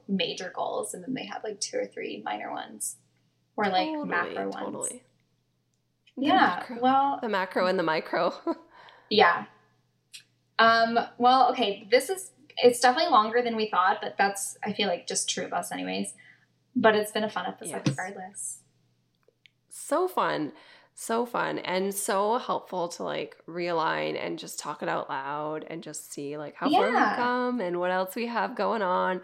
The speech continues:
Speaker 1: And what's gonna be
Speaker 2: Predictions
Speaker 1: happening.
Speaker 2: are, exactly. Predictions are always frightening and <laughs> exciting. So I'm,
Speaker 1: I feel
Speaker 2: we'll
Speaker 1: like
Speaker 2: see how
Speaker 1: you
Speaker 2: those
Speaker 1: hit
Speaker 2: turn
Speaker 1: it.
Speaker 2: out.
Speaker 1: You hit the nail on the head. I think that's the saying.
Speaker 2: Well,
Speaker 1: You did a great job.
Speaker 2: you did too.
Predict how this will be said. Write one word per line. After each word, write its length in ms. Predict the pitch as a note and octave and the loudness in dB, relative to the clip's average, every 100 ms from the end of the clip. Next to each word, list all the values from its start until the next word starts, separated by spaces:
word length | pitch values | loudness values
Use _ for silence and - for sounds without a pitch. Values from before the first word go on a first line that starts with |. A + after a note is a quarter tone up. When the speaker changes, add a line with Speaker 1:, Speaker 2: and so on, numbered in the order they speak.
| - | 0
Speaker 1:
And 160 | C#4 | 2
what's 220 | C#4 D4 - | 2 0 0
gonna 120 | D4 | 2
be 80 | C4 | 2
Speaker 2:
Predictions 580 | G#3+ B3 A3+ A3 C#4+ A#3+ | 2 0 2 2 2 2
Speaker 1:
happening. 180 | G3 | 0
Speaker 2:
are, 260 | G3 F#3 - - _ _ _ _ | 0 -2 -4 -12 _ _ _ _
exactly. 680 | F#3+ F#3 F#3+ D#3 D#3+ - F3+ | -6 -4 -6 -8 -8 -8 -8
Predictions 480 | - E3+ - G3 G3+ | -8 -8 -6 -8 -6
are 100 | F3 | -6
always 300 | E3 D#3+ - | -6 -6 -10
frightening 460 | - D#3+ - G#3 | -12 -10 -6 -4
and 180 | G3 F3 | -4 -6
<laughs> 60 | E3+ | -6
exciting. 560 | - - G#3 A3+ D#4+ | -8 -10 -10 -4 -2
So 220 | D4 - C4 | -2 -2 0
I'm, 220 | F#4+ G#3+ - - | 0 0 -2 6
Speaker 1:
I 120 | C4+ | 8
feel 100 | A#4+ E5+ F5+ | 10 10 10
Speaker 2:
we'll 100 | C#5+ | 10
Speaker 1:
like 80 | D4+ | 8
Speaker 2:
see 80 | D4 | 4
how 160 | A3+ | 4
Speaker 1:
you 100 | C4 | 8
Speaker 2:
those 180 | G#4+ B4 | 10 8
Speaker 1:
hit 80 | C#4 | 6
Speaker 2:
turn 180 | A#3 F#3 | 2 4
Speaker 1:
it. 20 | |
Speaker 2:
out. 320 | D#3+ D#3+ G3+ | 4 2 2
Speaker 1:
You 160 | A#3 B3+ | 2 0
hit 140 | D4 | 0
the 60 | C4 | 0
nail 160 | A3+ F#3 | 0 0
on 60 | |
the 60 | F#3 | -2
head. 260 | - - - _ _ _ _ - | -8 -10 -10 _ _ _ _ 6
I 120 | B3 | 6
think 160 | C4+ C4 | 8 6
that's 220 | B3 B3 | 4 2
the 100 | - | -6
saying. 280 | - A3+ G#3+ | -4 -4 -2
Speaker 2:
Well, 280 | A3+ G#3+ A3 - | 0 0 -2 -4
Speaker 1:
You 160 | A#3 B3+ | 2 2
did 100 | C#4+ | 4
a 40 | |
great 180 | B3 G3+ | 2 2
job. 260 | - - - _ _ _ _ _ _ _ _ _ _ _ _ _ _ _ | -2 -8 -12 _ _ _ _ _ _ _ _ _ _ _ _ _ _ _
Speaker 2:
you 260 | B3+ F3+ F#3 | -10 -6 -2
did 240 | G3+ G3+ | -2 -4
too. 300 | - D3 D#3 | -8 -8 -10